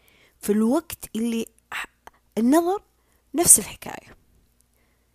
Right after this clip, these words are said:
الوقت اللي تفتح المصحف فيه ولا تفتح فيه كتاب تقرأ،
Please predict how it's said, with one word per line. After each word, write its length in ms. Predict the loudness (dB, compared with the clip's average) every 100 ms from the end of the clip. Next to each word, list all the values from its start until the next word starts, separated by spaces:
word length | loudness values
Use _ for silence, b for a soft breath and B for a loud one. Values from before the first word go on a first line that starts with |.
| _ _ _ _ -10
الوقت 260 | 0 0 0
اللي 100 | -8
تفتح 340 | -6 -8 -8
المصحف 440 | -8 -2 -2 -2 -12
فيه 260 | -8 -6
ولا 180 | -6 -8
تفتح 360 | -12 -12 -12 -8
فيه 120 | -10
كتاب 460 | -10 -8 -4 -4 -4
تقرأ، 440 | -6 -4 -4